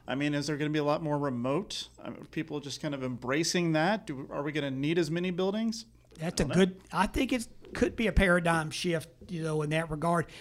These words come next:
Speaker 2: We know it. I think we're already, see, here's an interesting thing I'm sure everybody's noticed, that traffic in Spring Hill in the daytime has gotten so much worse since covid. So much worse. And it's because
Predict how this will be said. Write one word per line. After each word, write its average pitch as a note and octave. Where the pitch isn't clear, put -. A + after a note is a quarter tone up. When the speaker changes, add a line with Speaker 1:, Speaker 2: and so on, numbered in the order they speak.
Speaker 2:
We E3+
know F3+
it. -
I F3+
think D4
we're F3+
already, F3+
see, -
here's F#3
an G3+
interesting F3+
thing E3+
I'm E3
sure F3
everybody's D#3+
noticed, A3
that -
traffic G3
in -
Spring F3
Hill A3+
in G#3+
the D#3
daytime D#3
has D3
gotten D3
so B3+
much D3+
worse C#3+
since C#3
covid. C3
So C4
much F#3
worse. C#3+
And D#3+
it's D3+
because E3